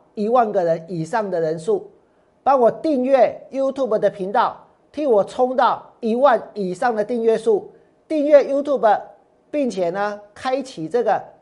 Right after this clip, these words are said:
小铃铛。订阅完的 YouTube，把它分享出去，让更多人订阅，让更多人订阅。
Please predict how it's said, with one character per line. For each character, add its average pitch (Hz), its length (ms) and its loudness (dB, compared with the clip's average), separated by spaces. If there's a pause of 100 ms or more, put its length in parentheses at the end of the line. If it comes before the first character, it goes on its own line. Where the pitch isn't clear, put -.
小 170 240 -2
铃 175 180 -4
铛。 226 220 -2 (680)
订 320 160 0
阅 330 80 6
完 269 140 6
的 254 120 0
YouTube， 262 540 0 (580)
把 196 100 -2
它 269 160 -2
分 302 360 6
享 208 220 -2
出 233 180 0
去， 233 400 -2
让 254 240 0
更 262 220 0
多 262 140 4
人 208 200 2
订 240 160 -4
阅， 233 240 2 (600)
让 277 260 -2
更 311 280 6
多 277 160 4
人 233 180 2
订 254 200 -4
阅。 233 280 0